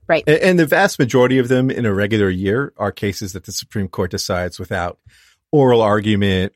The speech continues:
Speaker 2: or necessarily even much briefing.
Speaker 1: Right.
Speaker 2: And a lot of it will be like, are they gonna stay a ruling below? Which means, are they gonna put a ruling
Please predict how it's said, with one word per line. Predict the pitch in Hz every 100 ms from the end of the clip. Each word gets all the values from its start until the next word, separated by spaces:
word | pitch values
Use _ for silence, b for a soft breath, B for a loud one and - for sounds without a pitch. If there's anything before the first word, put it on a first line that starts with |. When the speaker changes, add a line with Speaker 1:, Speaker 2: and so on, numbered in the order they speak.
| _
Speaker 2:
or | 113 104 92 87 85 90 104
necessarily | 107 92 104 107 92
even | 95 87
much | 87 92 -
briefing. | 87 85 92 - 87 78 135
Speaker 1:
Right. | 165 165
Speaker 2:
And | 143
a | 131
lot | 120 120
of | 123
it | 123
will | 123 113
be | 117
like, | 104 - - -
are | 120
they | 117 117
gonna | 110 104
stay | - - 123 110 113 120
a | 120
ruling | 98 98 92 92
below? | 87 87 80 78
Which | 80 -
means, | 90
are | 92
they | 92
gonna | 95
put | - 120
a | 104
ruling | 90 95 95 92 92